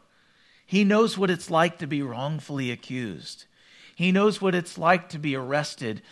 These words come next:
for simply proclaiming the truth. And yet what he says in Romans twelve, verse seventeen, he says, "Repay no one evil for evil." Have regard, have regard for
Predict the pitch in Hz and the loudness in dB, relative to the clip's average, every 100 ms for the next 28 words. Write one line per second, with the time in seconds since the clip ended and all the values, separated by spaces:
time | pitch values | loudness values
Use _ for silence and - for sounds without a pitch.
0 | - _ - 143 - _ - - 175 175 | -20 _ -12 -12 -12 _ -20 -6 -4 0
1 | 190 180 160 151 156 147 139 131 113 - | 0 0 -4 -6 -6 -6 -6 -6 -8 -6
2 | 165 147 98 - _ - _ _ - 139 | -4 -4 -4 -12 _ -20 _ _ -10 -2
3 | 151 185 202 185 139 - 190 202 147 123 | -2 0 0 -2 -4 -2 0 0 -2 -8
4 | 123 151 156 135 - 151 139 143 127 - | -4 -4 -4 -8 -6 -4 -4 -4 -8 -4
5 | 135 117 98 - - 110 98 - - - | -2 -2 -6 -10 -10 -10 -12 -14 -20 -20
6 | - - 180 180 180 160 - - 190 208 | -20 -2 0 2 0 0 -14 -6 -2 -2
7 | - 214 220 208 196 247 285 226 139 135 | -2 0 0 2 2 2 0 -2 -4 -6
8 | 135 196 226 226 135 131 - 160 156 - | -10 -8 -4 -4 -4 -6 -8 -8 -8 -8
9 | 196 214 175 135 101 - _ _ _ _ | -6 -4 -4 -6 -10 -12 _ _ _ _
10 | _ _ _ _ _ _ _ _ _ _ | _ _ _ _ _ _ _ _ _ _
11 | _ _ _ - 220 226 233 175 196 208 | _ _ _ 2 4 4 0 2 4 6
12 | 196 190 - 127 143 160 196 233 180 202 | 6 2 -2 -8 -4 0 0 0 0 2
13 | 196 151 - 143 | 2 0 -4 -8